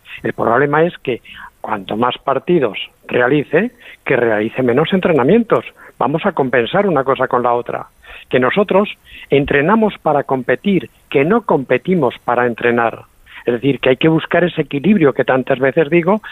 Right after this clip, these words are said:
entre lo que es entrenamiento, competición y descanso. Si no conseguimos que el deportista o el futbolista descanse adecuadamente, sus músculos terminarán fallando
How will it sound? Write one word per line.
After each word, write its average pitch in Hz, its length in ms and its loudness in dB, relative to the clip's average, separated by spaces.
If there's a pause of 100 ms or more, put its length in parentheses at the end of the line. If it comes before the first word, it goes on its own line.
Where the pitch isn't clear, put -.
(180)
entre 131 240 2
lo 127 120 2
que 156 120 -2
es - 100 -2
entrenamiento, 180 800 0
competición 143 720 0
y 180 80 2
descanso. 123 600 -2 (460)
Si 139 100 0
no 190 140 2
conseguimos 190 560 2 (120)
que 185 80 2
el 160 60 2
deportista 143 680 0
o - 20 4
el 123 80 -2
futbolista 135 600 -2 (240)
descanse 151 500 0
adecuadamente, 175 840 0 (340)
sus 117 260 -10
músculos 165 580 0
terminarán 127 640 0
fallando 185 520 0